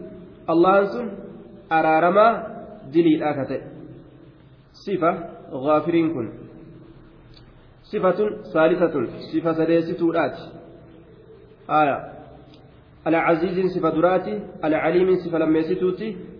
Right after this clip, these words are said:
Ghaafiri jechuun sifa sadeessituuti. Wa qaabili tawbii mactuufa, Ghaafirii san irratti. Qeebalaa tawbaadhaa ka ta'e, Allahan sunu jechuudha duuba. Ka tawba namarraa qeebalu.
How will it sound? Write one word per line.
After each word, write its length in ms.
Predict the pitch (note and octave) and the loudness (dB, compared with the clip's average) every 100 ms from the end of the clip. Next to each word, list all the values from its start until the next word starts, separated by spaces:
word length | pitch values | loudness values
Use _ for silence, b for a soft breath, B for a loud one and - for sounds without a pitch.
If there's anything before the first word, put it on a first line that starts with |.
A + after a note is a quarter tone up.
| - | -10
Ghaafiri 640 | C3+ D3 F#3 F3 E3+ E3 | -4 2 2 4 2 4
jechuun 460 | F3 E3 F#3+ F#3+ - | 2 0 -2 -4 -4
sifa 180 | - D#3+ | -6 -4
sadeessituuti. 680 | D#3+ D#3 D#3+ F3+ F#3 E3+ - - - - - - - - - | -2 -2 -2 -2 0 -2 -4 -16 -18 -20 -20 -20 -20 -20 0
Wa 160 | D#3+ F3 | 2 6
qaabili 340 | G#3+ G#3+ G3 | 6 6 4
tawbii 340 | F#3 G#3+ G#3 | 0 0 0
mactuufa, 520 | G3+ F#3+ E3+ G3 E3 D#3 - - C3+ | 2 2 2 0 0 0 -2 -10 -2
Ghaafirii 360 | D#3+ E3 F3+ | 0 2 2
san 100 | E3 | 4
irratti. 340 | E3 D#3+ - - - - - - | 2 0 -4 -10 -16 -18 -18 -8
Qeebalaa 500 | - F3 F#3+ G#3 G#3+ | 2 2 4 4 4
tawbaadhaa 580 | G#3 G#3+ G#3 G3+ F#3 G3+ | 4 4 6 6 4 2
ka 120 | G3 | 0
ta'e, 160 | F#3 G#3 - - - - | -2 -4 -6 -16 -18 -12
Allahan 320 | D#3 D#3+ F3+ E3+ | 0 2 4 4
sunu 180 | D#3 D#3 | 2 0
jechuudha 320 | D3 C#3+ B2+ | 0 -2 -4
duuba. 240 | B2 A#2 - - - | -4 -6 -10 -16 -6
Ka 100 | D#3+ | -2
tawba 240 | F#3+ F3+ | 0 2
namarraa 320 | E3+ D#3+ C#3+ | 4 4 2
qeebalu. 300 | D3 B2+ A2+ | 0 -4 -6